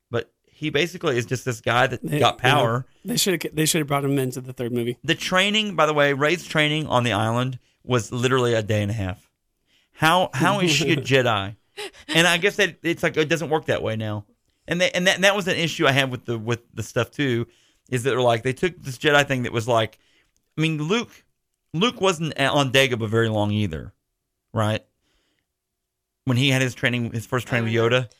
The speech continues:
Speaker 3: Well, I mean, there were
Speaker 1: I
Speaker 3: many
Speaker 1: mean,
Speaker 3: of,
Speaker 1: he was in
Speaker 3: like,
Speaker 1: the swamp.
Speaker 3: montages that made it seem longer, right?
Speaker 1: Yeah,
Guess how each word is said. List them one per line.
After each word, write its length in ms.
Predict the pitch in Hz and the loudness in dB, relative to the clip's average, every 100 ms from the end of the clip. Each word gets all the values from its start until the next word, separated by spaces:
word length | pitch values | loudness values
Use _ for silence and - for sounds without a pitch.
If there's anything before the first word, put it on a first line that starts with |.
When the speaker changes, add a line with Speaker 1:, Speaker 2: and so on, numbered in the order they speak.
| _ - | _ -2
Speaker 3:
Well, 100 | 277 | 0
I 60 | |
mean, 120 | 285 285 | 0 -2
there 100 | 285 | 0
were 120 | 240 | 0
Speaker 1:
I 40 | |
Speaker 3:
many 160 | 254 247 | 0 0
Speaker 1:
mean, 80 | 214 | -4
Speaker 3:
of, 80 | |
Speaker 1:
he 160 | 127 180 | -4 -4
was 140 | 170 | 0
in 80 | 143 | 0
Speaker 3:
like, 0 | - | 0
Speaker 1:
the 220 | 226 240 | 2 4
swamp. 140 | 135 226 | 4 2
Speaker 3:
montages 360 | 208 202 190 | 0 -2 -4
that 120 | 196 180 | -4 -4
made 160 | 190 | -4
it 100 | 180 | -4
seem 260 | - 202 180 | -8 -8 -4
longer, 340 | 170 180 165 | -4 -4 -4
right? 300 | 165 180 190 | -6 -8 -2
Speaker 1:
Yeah, 200 | 156 110 | 0 0